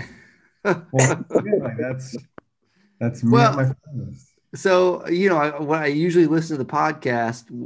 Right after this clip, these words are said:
Speaker 1: uh, when I run, and your voice was, I don't know what it was. It was just so low. I couldn't hear it over the, you know, the background noise of, I was
Speaker 2: Well, it
Speaker 1: actually at the
Speaker 2: was
Speaker 1: gym on a
Speaker 2: one
Speaker 1: treadmill, and the treadmill was too loud. I
Speaker 2: Yeah.
Speaker 1: couldn't hear anything.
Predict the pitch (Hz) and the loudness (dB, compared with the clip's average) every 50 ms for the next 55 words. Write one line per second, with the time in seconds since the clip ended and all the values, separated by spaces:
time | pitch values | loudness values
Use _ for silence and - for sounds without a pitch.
0 | - - 127 123 117 117 117 117 113 117 120 120 123 120 113 110 110 131 165 175 | -12 -8 -6 -4 -4 -4 -4 -6 -6 -8 -6 -4 -4 -2 -2 -2 -2 0 0 0
1 | 160 127 117 113 110 113 117 117 117 117 117 113 113 113 113 113 113 113 - - | 0 0 -2 -2 -2 -4 -4 -4 -4 -4 -2 -2 -2 -2 -2 -4 -6 -8 -10 -8
2 | 135 127 123 120 120 127 143 160 165 160 160 147 131 120 104 - 104 127 135 147 | -6 -4 -4 -4 -4 -2 -2 -2 -2 -4 -6 -6 -8 -8 -8 -8 -6 -4 -4 -4
3 | 147 147 143 143 143 139 135 143 170 175 156 135 123 120 120 123 120 - - 123 | -2 -2 -2 0 -2 -2 -2 0 0 0 0 0 0 0 -2 -4 -4 -6 -6 -6
4 | 117 120 - 120 - - - 131 120 123 135 147 147 127 113 110 113 - 127 117 | -6 -6 -8 -12 -10 -8 -6 -6 -4 -4 -4 -4 -4 -4 -6 -6 -8 -8 -8 -8
5 | 113 123 131 127 120 123 120 113 117 113 113 107 - - - _ - 120 117 113 | -8 -6 -6 -4 -4 -4 -4 -4 -6 -6 -6 -8 -10 -14 -16 _ -6 -6 -4 -4
6 | 107 107 101 104 113 113 110 - 131 120 113 110 110 110 110 110 107 110 107 113 | -6 -6 -8 -6 -6 -8 -8 -8 -8 -8 -6 -6 -6 -6 -6 -6 -6 -8 -8 -8
7 | 110 101 101 _ _ _ _ _ _ _ _ _ _ - 120 120 117 120 123 117 | -10 -10 -12 _ _ _ _ _ _ _ _ _ _ -4 -2 0 2 2 0 0
8 | 113 120 127 127 131 131 - 107 143 147 147 139 131 123 120 120 120 117 - 151 | 0 -2 -4 -2 -4 -4 -4 -4 -4 -4 -2 -2 -4 -4 -4 -4 -4 -4 -4 -4
9 | 160 165 147 135 120 117 117 113 113 113 110 - 131 131 123 123 123 123 113 120 | -4 -4 -4 -4 -4 -4 -4 -6 -6 -8 -10 -10 -12 -10 -8 -6 -6 -6 -8 -10
10 | - - 135 131 123 123 127 123 95 95 123 117 120 123 127 131 135 135 135 135 | -14 -14 -10 -6 -6 -6 -6 -8 -10 -12 -14 -12 -10 -10 -10 -10 -10 -10 -12 -12
11 | - 127 127 123 120 113 | -10 -10 -8 -8 -10 -12